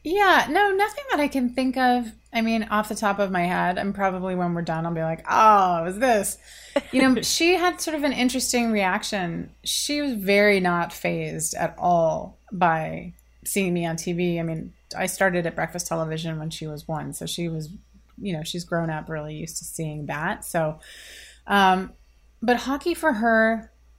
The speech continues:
Speaker 1: became the thing that took me away from her. And so she actually kind of,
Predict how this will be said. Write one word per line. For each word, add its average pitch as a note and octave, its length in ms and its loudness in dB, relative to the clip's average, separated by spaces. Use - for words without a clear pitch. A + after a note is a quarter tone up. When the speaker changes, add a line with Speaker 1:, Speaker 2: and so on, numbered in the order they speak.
Speaker 1:
became G#3 840 -2
the G#3 100 4
thing G3+ 320 0
that F#3+ 180 -2
took - 260 -10
me F#3 360 -4
away F3+ 600 -6
from F3 240 -6
her. D3+ 380 -6
And F3 160 -4
so F3+ 160 -4
she B3 300 -6
actually F#4+ 320 -8
kind - 300 -10
of, B3 140 -6